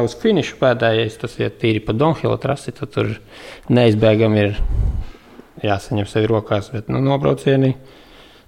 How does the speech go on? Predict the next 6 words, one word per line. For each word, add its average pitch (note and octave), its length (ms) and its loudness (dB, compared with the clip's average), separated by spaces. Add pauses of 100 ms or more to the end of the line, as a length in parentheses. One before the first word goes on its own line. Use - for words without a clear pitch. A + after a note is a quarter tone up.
divdesmit A#2 680 0
minūtes A#2+ 480 -2
kā A#2+ 160 -10
kureiz. A2 320 -4 (1000)
Rociņas A#2 440 -2
stīva. A#2+ 340 0